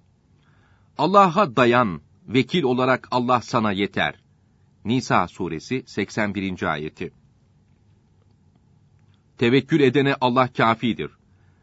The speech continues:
Talak suresi üçüncü ayeti. Müminlere düşmanlarınız size karşı asker topladı, onlardan sakının denildiğinde, bu onların imanlarını artırdı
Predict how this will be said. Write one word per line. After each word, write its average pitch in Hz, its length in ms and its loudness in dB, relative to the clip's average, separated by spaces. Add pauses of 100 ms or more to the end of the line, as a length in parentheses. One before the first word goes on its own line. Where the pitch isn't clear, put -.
(180)
Talak 104 320 -2
suresi 92 520 -8 (180)
üçüncü 110 380 -4
ayeti. 73 500 -6 (1120)
Müminlere 202 640 2 (160)
düşmanlarınız 147 920 0
size 139 320 -4
karşı 127 380 -2
asker 123 440 -2
topladı, 78 460 -8 (460)
onlardan 185 500 2
sakının 135 560 -2
denildiğinde, 92 720 -2 (400)
bu 127 380 0
onların 135 540 0
imanlarını 120 640 2
artırdı 110 540 -2